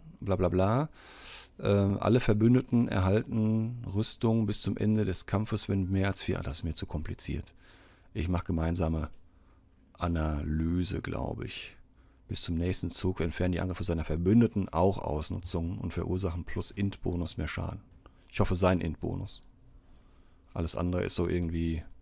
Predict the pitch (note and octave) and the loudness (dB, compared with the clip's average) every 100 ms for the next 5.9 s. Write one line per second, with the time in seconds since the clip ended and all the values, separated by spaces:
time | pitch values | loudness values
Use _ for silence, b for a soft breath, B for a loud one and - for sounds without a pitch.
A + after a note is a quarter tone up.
0 | b b b - - C3+ - G#2+ C3 - | b b b -4 4 6 6 8 8 8
1 | C3 - A#2+ B2 C3 C3 A#2+ A#2 A#2 A2+ | 6 6 8 12 12 12 12 10 8 8
2 | - - A2 A2 G#2+ A2+ A2 G#2 G#2 G#2 | 4 0 -2 2 2 2 -2 -4 -2 0
3 | G#2+ G#2 - G2 G#2+ A2+ G2 B B B | 2 2 2 4 6 6 2 B B B
4 | B B B - F#2+ F#2 - F#2+ G2+ - | B B B -2 0 2 2 4 4 6
5 | F#2+ F2+ - - - F#2 F2+ F2 E2+ | 4 2 -2 -8 -2 0 0 0 -2